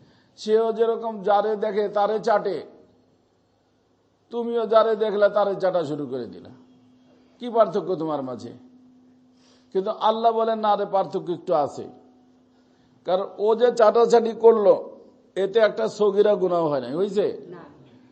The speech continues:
Speaker 1: দুনিয়ার দিক দিয়েও দোষ না।
Speaker 2: আখেরাতে।
Speaker 1: মালিকে কি বলে, "এই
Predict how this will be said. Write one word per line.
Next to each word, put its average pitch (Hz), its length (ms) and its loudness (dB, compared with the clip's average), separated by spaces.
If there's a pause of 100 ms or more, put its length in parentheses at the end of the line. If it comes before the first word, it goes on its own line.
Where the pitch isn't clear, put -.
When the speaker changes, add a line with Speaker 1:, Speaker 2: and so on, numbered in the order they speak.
(180)
Speaker 1:
দুনিয়ার 214 460 2
দিক 202 200 -6
দিয়েও 240 140 6
দোষ 220 340 2
না। 233 100 2
Speaker 2:
আখেরাতে। - 1800 -10
Speaker 1:
মালিকে 220 420 2
কি 220 140 -4
বলে, 214 220 8
"এই 294 180 10